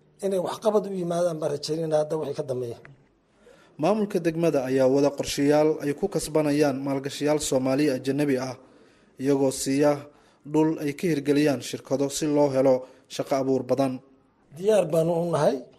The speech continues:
Speaker 1: Waxa weeye hadda kambaniya aan dhul siinay oo, oo Soomaalihi waa jiraan.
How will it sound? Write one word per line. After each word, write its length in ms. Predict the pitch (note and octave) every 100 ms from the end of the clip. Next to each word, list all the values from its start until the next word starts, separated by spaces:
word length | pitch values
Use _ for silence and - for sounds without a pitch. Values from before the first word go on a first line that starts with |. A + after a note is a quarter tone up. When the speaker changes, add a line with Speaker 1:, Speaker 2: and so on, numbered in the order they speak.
| _ _ -
Speaker 1:
Waxa 180 | C3 D#3+
weeye 360 | F#3 F#3+ F3+ D3+
hadda 240 | F#3 F#3 - - - D3+
kambaniya 500 | - D#3+ E3+ F3 F#3+ E3+
aan 140 | D#3
dhul 180 | D3+ E3
siinay 440 | - D3 D#3 D#3+
oo, 420 | D#3+ D3+ D3 C#3 A#2+ -
oo 120 | C3+
Soomaalihi 500 | - C#3+ D3 D#3+ D#3
waa 180 | D#3 E3+
jiraan. 360 | - E3+ E3+